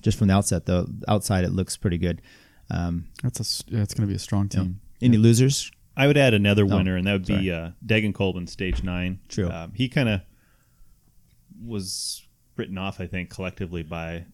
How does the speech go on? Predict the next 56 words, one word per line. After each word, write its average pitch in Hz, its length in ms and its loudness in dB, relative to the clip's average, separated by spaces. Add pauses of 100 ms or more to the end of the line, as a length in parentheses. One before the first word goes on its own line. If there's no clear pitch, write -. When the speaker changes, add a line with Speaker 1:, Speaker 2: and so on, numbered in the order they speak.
Speaker 3:
by 87 100 -8
the 85 80 -8
cycling 90 460 -12
world. 82 200 -12
So - 80 -8
it - 20 -4
was 90 80 -10
good 104 160 -8
to 92 40 -8
see 98 200 -6
him 90 340 -4
get 87 280 -8 (100)
a 98 80 -14
stage 92 460 -6
win 87 600 -6
at 101 180 -8
the 98 60 -8
Tour 87 540 -8 (100)
on 82 340 -12
kind 90 180 -12
of 78 140 -14 (340)
that 92 200 -8
type - 220 -10
of - 140 -16
course. - 460 -18 (140)
So - 60 -14
it 87 40 -10
was, 82 160 -16
it - 40 -14
was 90 100 -14
cool 95 200 -8
to - 80 -12
see - 140 -12
that 78 240 -14
win. 80 240 -12 (800)
Speaker 1:
Yeah, 90 240 0 (420)
I, 107 100 0
I 98 160 0
agree. 98 280 2
And, 113 140 4
and 123 320 2
actually 156 300 2
one 123 200 6
of 123 80 6
the 107 100 4
best, 107 360 2
you 123 60 4
know, 110 60 6
it's, - 140 -2
uh, - 220 -6
kind 139 160 4
of 139 60 6
an 120 80 6
emotional, 107 720 4 (460)
uh, 90 300 2
little, 101 320 0